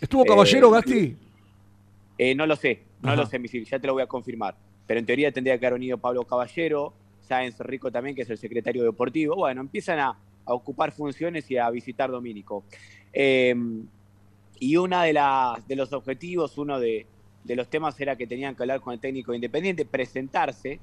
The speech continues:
Speaker 2: personalmente, como lo tienen que hacer con el plantel, eh, y tengo entendido que, que hablaron con Falcioni y de ambos lados creen que la reunión fue buena. Quedaron en que Falcioni va a dirigir, esto se sabía, pero ya queda confirmado,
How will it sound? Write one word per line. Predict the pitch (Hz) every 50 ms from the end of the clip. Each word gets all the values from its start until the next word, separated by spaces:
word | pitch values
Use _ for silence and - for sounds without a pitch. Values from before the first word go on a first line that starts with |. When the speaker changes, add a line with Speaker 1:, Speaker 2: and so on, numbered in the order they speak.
| - - -
Speaker 2:
personalmente, | 113 110 107 - 123 127 127 131 139 151 160 160 - 151 135
como | - 127 113 110 113
lo | 110 113 107
tienen | 127 131 120
que | 120
hacer | 110 - - 123
con | 123 123 120
el | 110
plantel, | 110 123 123 123 123 135 127 131 139 - - - - - - - _ _ _ - - _ - _ _ _ - - - _ _ -
eh, | - 131 135 131 131 127 127 123 123 120 120 120 120 117 120 - - - - - - - _ -
y | - 135 131
tengo | - 175 175 180 170
entendido | 160 156 156 160 170 185 180 170 -
que, | - 139 123
que | - 131 131 127
hablaron | 127 131 147 160 160 160 151
con | 135 147 143 131
Falcioni | - 147 143 139 - - 160 160 156 151 156 160 - _ - _ _ _ _ _ _ - - - - _ _ _ _ _ _ _ _ _ _ _ _ _ _ -
y | 123 131
de | 135 147 156
ambos | 156 156 151 147 147 139
lados | 147 151 156 147 - -
creen | 156 151 151 135
que | 143
la | 135 131
reunión | 131 131 135 143 151 147 139
fue | - 139
buena. | 147 151 160 156 147 147 151 151 - - - _ _ _ _ - - - - - _ - - _ _ _ - _ - - - - - - -
Quedaron | - 135 139 151 156 156 151
en | 147 131
que | 123 127
Falcioni | - 139 131 120 - 156 147 147 143 135
va | 127 151 185 196 185
a | 170
dirigir, | 151 143 131 131 117 - - 151 156
esto | 147 135 - 143
se | 135 123
sabía, | - 131 135 160 165 139
pero | 107 117 117 113
ya | 107 - 110
queda | - 117 113 110 110
confirmado, | 110 113 107 - - 107 - 143 147 143 127 120 107